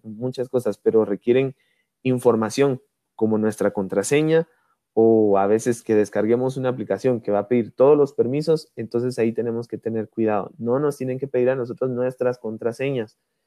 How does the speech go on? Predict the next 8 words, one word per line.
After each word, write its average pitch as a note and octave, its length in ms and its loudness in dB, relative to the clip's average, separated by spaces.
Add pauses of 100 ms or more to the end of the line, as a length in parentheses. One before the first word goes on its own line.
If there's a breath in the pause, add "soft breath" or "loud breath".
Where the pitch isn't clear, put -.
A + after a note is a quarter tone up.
(260)
En B2+ 180 0
cualquier A#2+ 360 2
caso, D#3+ 340 0
crear A#2 480 2
una B2 220 -4
cuenta, A#2+ 540 -6
pero G#2+ 180 0
eso, G#2+ 200 -8